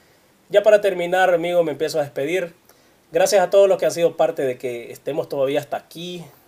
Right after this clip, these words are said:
tra-, haciendo más videos, subiendo más videos, trayéndoles más productos. Ojalá que les sea de mucha ayuda los videos que yo les suba y que les ayude a, a tomar la mejor elección a la hora de hacer su compra.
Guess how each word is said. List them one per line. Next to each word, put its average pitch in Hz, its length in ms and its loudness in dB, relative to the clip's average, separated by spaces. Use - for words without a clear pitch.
tra-, 123 140 -4
haciendo 143 320 -6
más 151 240 -2
videos, 160 420 0
subiendo 143 400 -6
más 151 220 -2
videos, 147 500 -4
trayéndoles 147 460 -4
más 165 220 -2
productos. 165 600 -6
Ojalá 147 320 -4
que 165 160 -6
les 139 180 -8
sea 160 380 -2
de 147 100 -4
mucha 160 320 -8
ayuda 147 480 -4
los 147 180 -6
videos 165 300 2
que 170 100 -8
yo 165 120 2
les 165 160 -2
suba 214 380 -2
y 143 140 -12
que 135 260 -4
les 131 160 -6
ayude 156 340 0
a, 139 340 2
a 123 140 -6
tomar 139 260 -4
la 160 100 2
mejor 147 260 -2
elección 147 400 -4
a 139 40 0
la 123 120 -2
hora 135 160 0
de 127 60 2
hacer 127 200 -6
su 127 160 -12
compra. 127 380 -4